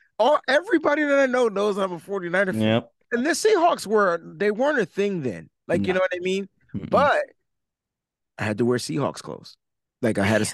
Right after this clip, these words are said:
Speaker 1: Seahawks coat, starter jacket. You remember the old black joints, the hoodie? I had a
Speaker 2: Yep.
Speaker 1: starter. I, like, I
Speaker 2: I
Speaker 1: was
Speaker 2: had Niners Zubaz, man.
Speaker 1: Wow.
Speaker 2: <laughs> Yep.
Speaker 1: Wow.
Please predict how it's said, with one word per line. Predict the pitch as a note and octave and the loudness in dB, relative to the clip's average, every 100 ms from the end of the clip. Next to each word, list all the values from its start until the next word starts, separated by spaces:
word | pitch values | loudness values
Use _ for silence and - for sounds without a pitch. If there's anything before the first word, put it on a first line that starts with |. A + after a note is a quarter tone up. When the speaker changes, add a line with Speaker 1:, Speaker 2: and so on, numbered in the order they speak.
| B2+ | 0
Speaker 1:
Seahawks | A#2+ - | 0 0
coat, | - A#2+ - | 0 0 -2
starter | - A2 C3 | -2 2 2
jacket. | A2 F#2+ - - _ _ | -2 -4 -6 -14 _ _
You | C3 C3 | 0 2
remember | D3+ D#3 | 4 4
the | C#3 | 4
old | C3+ C3 | 4 4
black | B2+ C#3 C#3+ | 2 2 0
joints, | - D3 D3+ D3 - - - _ _ _ | -2 -4 -4 -6 -10 -12 -16 _ _ _
the | - | -2
hoodie? | G2 D#3 D3 D3+ - _ G#2+ G2+ | 4 6 8 6 0 _ -4 2
I | G#2 | 4
had | E3+ | 4
a | |
Speaker 2:
Yep. | G3 | 0
Speaker 1:
starter. | - - F2+ - D2 - | -8 -6 -6 -8 -10 -2
I, | C3+ - - | -2 -2 0
like, | C3+ C3 | 0 4
I | |
Speaker 2:
I | C3+ | 6
Speaker 1:
was | F#3+ | 6
Speaker 2:
had | E3+ C3 | 6 4
Niners | C3 D3 C3+ G#2+ | 4 6 2 4
Zubaz, | B2+ D3 G#2+ G2 F#2+ | 2 4 2 0 -4
man. | G2 G2 A#2 _ _ - - - _ _ | -8 -8 -10 _ _ -12 -12 -20 _ _
Speaker 1:
Wow. | A#2 F3 G3+ F#3+ E3+ C#3+ A2 - | 2 6 6 6 6 6 4 0
Speaker 2:
<laughs> | E3+ - | -6 -4
Yep. | D3 - G2 C3 - - - | -6 -4 -4 -4 -6 -14 2
Speaker 1:
Wow. | A#2 C#3+ | 6 6